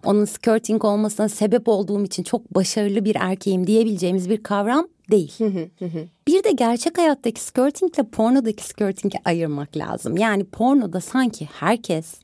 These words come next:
Speaker 1: her an, her pozisyonda bunu yaşayabiliyormuş da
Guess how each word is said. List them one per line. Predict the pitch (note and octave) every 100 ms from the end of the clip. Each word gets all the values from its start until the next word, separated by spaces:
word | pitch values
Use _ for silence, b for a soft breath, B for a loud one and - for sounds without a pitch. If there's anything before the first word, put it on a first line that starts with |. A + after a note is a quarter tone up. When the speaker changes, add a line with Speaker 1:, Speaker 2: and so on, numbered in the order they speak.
| b
Speaker 1:
her | - A3 G#3+
an, | C#3 D3 _
her | - A#3+ B3
pozisyonda | A#3 F3 D#3+ F#3+ F#3+ F#3+
bunu | G3+
yaşayabiliyormuş | G#3 G3 G3 - A#3 G#3+ A3 B3 A3+ F#3+ B3+ -
da | F4 C#4